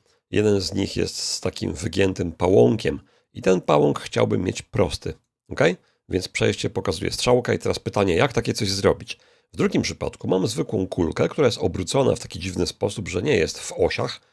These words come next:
i chciałbym spłaszczyć jedną jej połowę albo przynajmniej jakiś fragment. Tak, żeby było całkiem płasko, ale żeby wszystkie te wierzchołki i krawędzie rzeczywiście tutaj zostały. Nie chodzi mi o przecięcie kulki, zrobienie jednej ściany.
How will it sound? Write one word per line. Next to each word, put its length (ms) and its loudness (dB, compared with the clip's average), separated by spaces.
i 60 -8
chciałbym 320 -4
spłaszczyć 840 -2
jedną 400 0
jej 180 -2
połowę 520 2
albo 200 -4
przynajmniej 340 -2
jakiś 480 -6
fragment. 540 0
Tak, 140 0
żeby 160 0
było 180 0
całkiem 360 0
płasko, 420 2
ale 120 4
żeby 160 -4
wszystkie 320 -4
te 100 -4
wierzchołki 440 0
i 60 0
krawędzie 440 0
rzeczywiście 440 -4
tutaj 220 -2
zostały. 460 2
Nie 80 0
chodzi 220 4
mi 80 2
o 60 0
przecięcie 460 -2
kulki, 360 -2
zrobienie 320 0
jednej 240 4
ściany. 360 -4